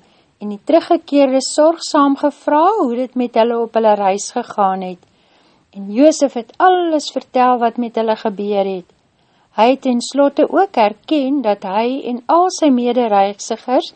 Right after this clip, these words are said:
die dag nog niks te ete gehad het nie,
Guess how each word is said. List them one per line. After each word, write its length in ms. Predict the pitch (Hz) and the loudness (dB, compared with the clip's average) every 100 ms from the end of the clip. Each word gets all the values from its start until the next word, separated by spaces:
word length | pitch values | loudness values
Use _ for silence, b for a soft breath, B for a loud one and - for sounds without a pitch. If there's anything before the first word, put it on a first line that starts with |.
| b b b b | b b b b
die 80 | 240 | -4
dag 280 | 202 247 247 | 2 2 2
nog 160 | 262 - | 0 0
niks 360 | 233 339 370 - | -2 -2 -2 -4
te 80 | 285 | -4
ete 380 | 196 262 302 349 | -2 0 0 0
gehad 400 | - 220 202 202 | 2 2 2 -2
het 220 | 202 - | -12 -10
nie, 220 | 220 190 | -12 -12